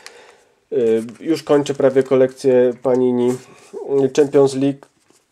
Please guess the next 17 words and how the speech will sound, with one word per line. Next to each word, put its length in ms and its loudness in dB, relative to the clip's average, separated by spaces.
Już 200 0
czekam 400 0
na, 240 2
na 160 2
edycję 720 0
upgrade, 600 -2
y, 140 -4
na 380 -2
updatę, 560 -4
żeby 320 -2
po 200 -6
prostu 460 -6
być 260 -10
już 120 -12
przygotowanym, 840 -6
y, 60 -14
w-, 320 -20